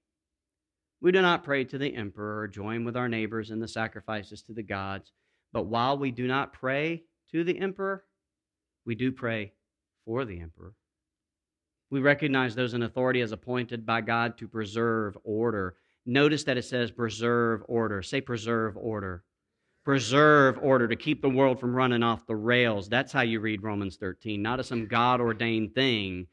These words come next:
where he's blessing things, but where he's keeping the world from running off the rails. That's the point.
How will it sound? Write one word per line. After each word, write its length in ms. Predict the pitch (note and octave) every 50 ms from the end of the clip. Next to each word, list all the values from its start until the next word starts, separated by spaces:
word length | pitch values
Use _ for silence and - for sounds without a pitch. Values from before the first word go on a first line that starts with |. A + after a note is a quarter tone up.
| _ _ _ _
where 120 | - B2+ A2+
he's 160 | C3 C3 A#2
blessing 720 | F#2+ A#2+ A#2 A2 C3 D3+ D3+ - - A#2+ A2+ G#2 G2 F2
things, 420 | - - F2+ F2 F2 F#2 G2+ G2
but 100 | G#2 A#2
where 140 | A2 A#2 A#2
he's 180 | A#2 A#2+ A2+ -
keeping 340 | - D3 C#3+ C3 - B2 A#2
the 80 | A#2
world 240 | A2 A#2 A#2 A2+ -
from 140 | - A2+ A2
running 220 | A#2 A2+ A2+ A2
off 160 | G#2+ G2 -
the 80 | - G#2
rails. 520 | F#2+ F#2+ A#2+ B2+ B2+ A#2+ G#2+ G2 E2+ F#2
That's 360 | F2+ A#2 B2 B2 B2 B2+ - -
the 80 | - F#2+
point. 400 | - - F#2+ E2+ D2+ C#2+ C2